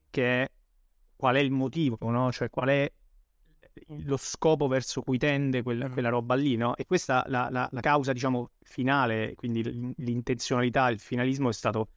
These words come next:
Speaker 1: cancellato dalla scienza, no? Giustamente, perché non, non ce n'è bisogno, non è una cosa che serve, no? Io posso spiegare tutto in termini di,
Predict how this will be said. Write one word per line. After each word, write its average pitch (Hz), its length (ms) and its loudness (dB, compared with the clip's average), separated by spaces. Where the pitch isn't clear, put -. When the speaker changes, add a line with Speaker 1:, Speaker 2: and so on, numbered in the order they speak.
Speaker 1:
cancellato 120 680 2
dalla 107 160 0
scienza, 107 480 -8
no? 117 160 -2
Giustamente, 143 580 0
perché 113 300 -4
non, 117 240 -4
non 120 140 -2
ce - 140 -2
n'è 131 100 2
bisogno, 123 420 0
non 117 80 0
è 131 40 4
una 131 80 4
cosa 113 180 2
che 107 100 -4
serve, 107 460 -2
no? 110 120 0
Io 120 80 2
posso 117 220 -2
spiegare 117 360 0
tutto 135 260 -4
in 120 120 -2
termini 120 400 0
di, 113 180 -4